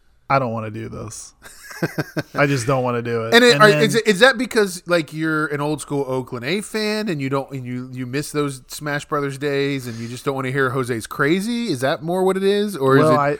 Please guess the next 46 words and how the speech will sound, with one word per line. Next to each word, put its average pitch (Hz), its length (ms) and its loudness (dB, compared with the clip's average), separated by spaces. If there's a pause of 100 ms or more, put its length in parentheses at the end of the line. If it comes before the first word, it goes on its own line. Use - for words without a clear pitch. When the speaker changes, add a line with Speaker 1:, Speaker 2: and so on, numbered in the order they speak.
(100)
Speaker 1:
yeah, 151 240 0
I 139 140 0
don't 147 180 -2
wanna 139 160 -4
hear 131 180 -2
Jose. 120 320 -6
I, 131 220 -6
I 135 160 0
just, 151 260 -4
uh, 139 200 -8
kind 160 240 -4
of 131 80 -4
assumed 151 500 -4
it 139 100 -4
was 123 140 -8
gonna 127 220 -6
be 120 160 -8
just 113 200 -10
complete 135 480 -8
nonsense. 120 840 -8
And 135 220 -8
then 139 340 -4
I'm 135 180 -4
not 165 240 -2
gonna 220 160 -2
lie, 135 480 -4 (160)
I 139 180 0
listened 147 480 -2
to, 139 420 -2
I 135 100 -2
was 175 140 -4
probably 196 320 -2
fifteen 156 520 -6
minutes 147 360 -6
in 139 180 -6
and 139 100 -6
I 123 120 -6
was 123 200 -8
like, 113 360 -8 (920)
"Well, 123 120 -6
crap, 185 420 -8
this 151 220 -6
is 160 140 -4
really 127 400 -4
interesting." 135 640 -8
Like, 135 380 -2